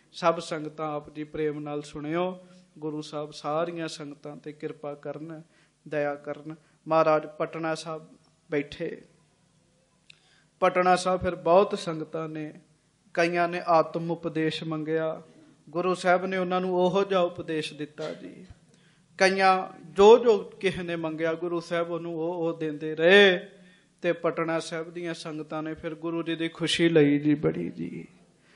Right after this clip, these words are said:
ਮਹਾਰਾਜ ਦੀ ਖੁਸ਼ੀ ਲਈ। ਹੁਣ ਵੇਖੋ ਨਾ, ਕਿੰਨਾ ਭਰੋਸਾ ਹੋਇਆ ਹੋਏਗਾ ਗੁਰੂ ਸਾਹਿਬ ਨੂੰ। ਉੱਧਰੋਂ ਦਸਵੇਂ ਪਾਤਸ਼ਾਹ ਦਾ ਅਵਤਾਰ ਹੋਣ ਵਾਲਾ ਜੀ,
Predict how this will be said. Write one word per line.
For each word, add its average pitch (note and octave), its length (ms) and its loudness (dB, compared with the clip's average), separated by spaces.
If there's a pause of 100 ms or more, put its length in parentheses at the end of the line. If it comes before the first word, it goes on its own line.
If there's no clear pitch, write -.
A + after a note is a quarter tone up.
(240)
ਮਹਾਰਾਜ D#3+ 420 10
ਦੀ D#3+ 160 -6
ਖੁਸ਼ੀ D#3+ 380 -12
ਲਈ। D#3 340 -6 (340)
ਹੁਣ E3+ 140 0
ਵੇਖੋ E3+ 320 0
ਨਾ, A3 120 -2
ਕਿੰਨਾ F#3 340 -2
ਭਰੋਸਾ F#3 480 0
ਹੋਇਆ G3+ 260 6
ਹੋਏਗਾ E3+ 440 2
ਗੁਰੂ E3 260 -8
ਸਾਹਿਬ E3 340 -8
ਨੂੰ। E3 240 -10 (380)
ਉੱਧਰੋਂ F3+ 360 -2
ਦਸਵੇਂ E3 400 -6
ਪਾਤਸ਼ਾਹ D#3+ 480 -2
ਦਾ D#3+ 160 -6
ਅਵਤਾਰ D#3 460 -2
ਹੋਣ F3+ 160 -4
ਵਾਲਾ D#3 340 -4
ਜੀ, D#3+ 320 -12